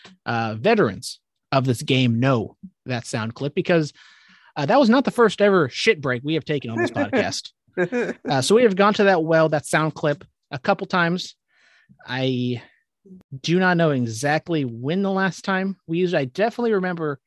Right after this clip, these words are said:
Speaker 1: was the first in-person podcast we did kind of post-covid. It was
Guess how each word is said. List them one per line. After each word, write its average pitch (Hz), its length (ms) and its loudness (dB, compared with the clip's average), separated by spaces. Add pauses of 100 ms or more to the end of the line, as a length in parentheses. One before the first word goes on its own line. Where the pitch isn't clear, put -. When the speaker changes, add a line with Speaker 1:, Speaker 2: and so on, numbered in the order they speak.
(540)
Speaker 1:
was 143 220 0
the 135 140 -4
first 170 480 -2
in-person 160 480 -2
podcast 117 520 -6
we 120 80 -6
did 110 380 -2
kind 113 180 -4
of 104 140 -8
post-covid. 127 840 -2 (1000)
It 123 100 -4
was 110 560 -2